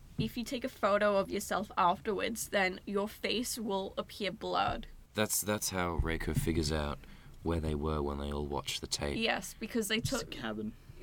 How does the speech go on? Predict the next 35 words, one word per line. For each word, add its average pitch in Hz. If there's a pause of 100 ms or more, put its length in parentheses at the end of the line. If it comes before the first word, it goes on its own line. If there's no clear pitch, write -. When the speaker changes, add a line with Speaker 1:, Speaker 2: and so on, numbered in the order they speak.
Speaker 1:
they, 220
when 214
they 220
went 214
to 233
the 214
cabin, 190
they 175
took 196
a 190
bunch 190
of 196
photos, 190 (520)
and 175 (380)
all 233
the 233
photos 226
from 226
before 220
the 208
tape, 190 (500)
they 202
were 190
just -
normal, 190
and 185
then 185
all 185
of 170
a -
sudden 175
there's 175
just -
one 185
photo 180